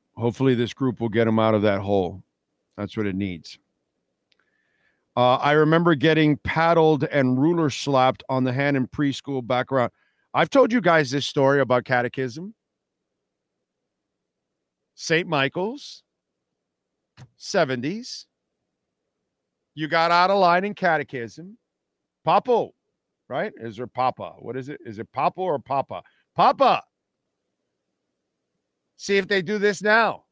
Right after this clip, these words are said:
Catechism, te-, catechism, uh,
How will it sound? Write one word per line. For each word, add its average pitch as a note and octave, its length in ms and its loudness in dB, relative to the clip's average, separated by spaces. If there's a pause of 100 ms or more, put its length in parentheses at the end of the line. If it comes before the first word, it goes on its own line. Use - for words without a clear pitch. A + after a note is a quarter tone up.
(840)
Catechism, F3+ 680 -2
te-, F3+ 280 -8
catechism, F3 640 -2
uh, D3 540 2